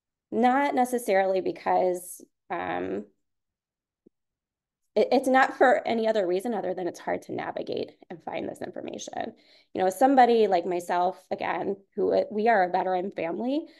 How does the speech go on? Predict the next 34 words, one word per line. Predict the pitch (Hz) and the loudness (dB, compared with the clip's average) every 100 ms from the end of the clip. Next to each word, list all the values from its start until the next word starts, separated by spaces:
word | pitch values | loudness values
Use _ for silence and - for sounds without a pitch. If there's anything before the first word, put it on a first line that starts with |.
| _ _ _ - | _ _ _ -2
I | 208 226 | 2 4
didn't | 220 196 190 | 4 2 0
know | 180 180 | 0 0
any | 180 | 0
of | 180 | -2
this | 185 185 | -4 -6
information | 170 170 170 175 - 180 170 185 _ _ - | -6 -6 -6 -8 -8 -4 -4 -6 _ _ -4
until | 196 185 190 | -2 0 2
I | 185 | 4
had | 180 | 2
studied | 175 - 175 - | 0 -4 -4 -2
it | - - | -4 -4
for | - | -8
several | - - - | -6 -6 -6
months. | - - - - - - _ - | -8 -10 -12 -20 -20 -20 _ -4
So | 254 | 0
let's | 262 | 0
talk | - 359 | 0 -2
a | 370 | 2
little | 220 196 | 2 2
bit | 185 180 | 2 0
about | 170 165 175 | -2 -4 -4
how | - - 175 180 180 185 180 - _ _ _ - | -6 -6 0 2 4 2 0 -8 _ _ _ 0
dental | 190 185 | 0 0
benefits | 185 175 180 - | -2 -4 -6 -8
are | - 185 190 | -2 0 -2
available | 185 175 185 190 196 190 185 | -4 -2 -2 -2 -6 -6 -6
for | - | -6
veterans | - - - - - | -6 -6 -6 -10 -10
here | - - - | -6 -6 -6
in | - | -10
the | 185 - | -12 -8
U | - | -8
S. | - - | -10 -18